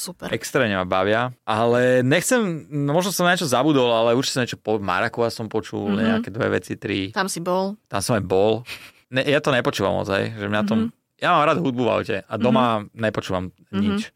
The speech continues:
Speaker 2: Takže ja mám rád hudbu v aute a podcasty veľmi málo.
Speaker 1: Nie je to možno aj tým, že ako veľa rozprávaš aj v rádiu, aj v podcaste, na tých prednáškach, že, že už máš dosť toho hovoreného
Speaker 2: Že
Speaker 1: slova?
Speaker 2: som asi aj presítený toho, no.
Speaker 1: Mhm.
Speaker 2: Že,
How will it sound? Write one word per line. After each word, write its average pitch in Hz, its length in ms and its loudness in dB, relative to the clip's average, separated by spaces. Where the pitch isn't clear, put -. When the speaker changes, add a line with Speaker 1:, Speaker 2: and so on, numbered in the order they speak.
Speaker 2:
Takže 98 220 -2
ja 131 160 4
mám 127 80 4
rád 104 160 2
hudbu 135 400 2
v 135 60 4
aute 127 280 2
a 107 300 4
podcasty - 400 -4
veľmi 98 240 2
málo. 92 400 -2
Speaker 1:
Nie 196 220 0
je 208 80 -2
to 214 80 4
možno 208 320 2
aj 208 100 2
tým, 202 220 -2
že 202 260 0
ako - 280 -6
veľa 196 180 4
rozprávaš 196 480 0
aj 185 80 0
v 190 60 0
rádiu, 196 320 0
aj 175 100 2
v - 80 -12
podcaste, 196 340 -6
na 185 140 -2
tých 185 160 -8
prednáškach, 185 500 -2
že, 185 520 0
že - 160 -6
už 196 100 -2
máš 190 280 0
dosť 190 280 0
toho 185 220 2
hovoreného 185 420 -2
Speaker 2:
Že 147 80 0
Speaker 1:
slova? 190 80 0
Speaker 2:
som 185 100 4
asi 175 160 2
aj 147 120 4
presítený 120 560 0
toho, 101 260 -2
no. 117 240 2
Speaker 1:
Mhm. - 60 -2
Speaker 2:
Že, 110 160 2